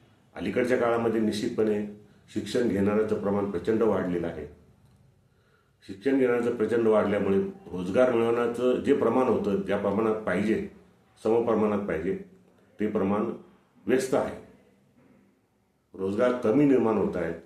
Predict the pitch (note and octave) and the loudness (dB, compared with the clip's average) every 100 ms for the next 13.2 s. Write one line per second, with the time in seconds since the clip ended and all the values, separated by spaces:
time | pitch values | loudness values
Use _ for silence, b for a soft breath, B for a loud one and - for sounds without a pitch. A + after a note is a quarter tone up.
0 | - b b F#2+ F#2+ F2+ - A#2 F#2 E2+ | -20 b b -6 -4 -6 -4 -2 -2 -2
1 | F#2 G#2 G2+ - - - G2+ - - G2 | -2 -2 -4 -10 -20 -10 -6 -6 -4 -4
2 | F#2+ - C#2+ - E2+ - - - - _ | -2 -4 -6 -6 -6 -6 -12 -20 -20 _
3 | _ _ _ _ _ _ _ _ _ A2 | _ _ _ _ _ _ _ _ _ -2
4 | C3 B2 - G#2+ C3+ C3 D#3 A2+ A2+ D3+ | 0 0 0 0 2 2 0 -4 0 2
5 | C3+ C3+ B2+ G2 F2+ F2 - - - _ | 4 4 2 0 0 -2 -4 -10 -18 _
6 | _ _ _ _ _ _ _ _ _ _ | _ _ _ _ _ _ _ _ _ _
7 | _ _ G2 G#2+ C3 A#2 F2 F#2 G#2 G2 | _ _ -12 -6 -2 0 -2 -2 -2 0
8 | A2 - - b b b G2+ A2 F#2+ F#2 | 0 -2 -6 b b b 0 0 0 -2
9 | E2 A2+ F#2 F#2+ - D#2 F2 - F#2 F#2 | -2 -2 0 -2 -2 -4 -6 -6 -6 -4
10 | G2 F2 D#2 E2+ D2 - F2 - D2+ D2+ | -4 -6 -8 -12 -14 -10 -12 -10 -12 -12
11 | - C#2+ D2 - - - G2 G2+ b b | -14 -16 -16 -18 -18 -10 -8 -8 b b
12 | b b C3+ A2+ G2 G2+ F#2 F2+ - - | b b -2 -2 -2 -2 -4 -6 -14 -16
13 | - - | -18 -20